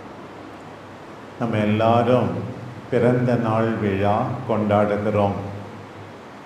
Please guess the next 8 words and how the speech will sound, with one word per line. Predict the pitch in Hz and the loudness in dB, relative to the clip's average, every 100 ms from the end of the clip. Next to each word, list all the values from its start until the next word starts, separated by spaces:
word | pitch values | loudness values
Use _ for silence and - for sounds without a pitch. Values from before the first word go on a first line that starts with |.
| - - - | -16 -14 0
நான் | 113 131 139 135 | 6 6 4 4
சிறு | 147 143 143 | 6 6 4
பிள்ளையாக | 139 131 127 127 131 | 2 8 8 8 4
இருந்தபோது | 117 120 117 113 117 120 104 101 107 - - - - - - | 2 2 2 4 4 6 4 4 0 -6 -10 -12 -14 -10 -2
எனக்கெல்லாம் | 113 113 113 113 127 139 139 113 | 0 2 4 4 6 4 4 6
யாரும் | 110 123 123 117 | 6 6 4 2
பிறந்த | 117 113 123 123 | 2 4 4 4
நாள் | 120 117 | 6 4